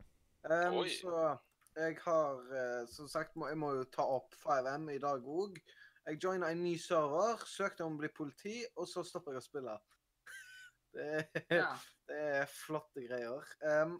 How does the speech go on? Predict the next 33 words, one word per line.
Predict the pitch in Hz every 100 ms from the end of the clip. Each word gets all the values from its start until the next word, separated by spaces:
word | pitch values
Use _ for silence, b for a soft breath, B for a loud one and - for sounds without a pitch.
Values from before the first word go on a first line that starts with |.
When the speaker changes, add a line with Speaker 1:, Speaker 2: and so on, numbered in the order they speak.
| -
Speaker 1:
men | 165 170
også | - 165 - 170 165 165 160 - _ _ _ _ _ _ _ _ _ _ _ _
har | 226 226
jeg | 214
også | 214 208
tatt | 226 214 -
på | 214 220 208
meg | 190 185 175 -
oppgave | - 202 - 180 160 156 160
på, | - 175 160 151
eh, | 147 147 143 139 b b _ - - - - -
å | - 170
få | 190
f-, | 175 -
me-, | 196 -
flere | - 220 170
poeng | 180 170 190
på | - 180
spillmuren | 170 185 160 147 135 135
nå | 170 214 208
for | 185
å | 156 151 147 147
rule | 151 165 151
over | 135 147 131 127
Leander. | 135 131 120 151 220
Så | - -
jeg | 175 170
har | - 156 139
spilt, | - - 156 131 - 139
eh, | 135 131 131 127 -
Age | 180 160
of | 147 143
War, | 165 208 254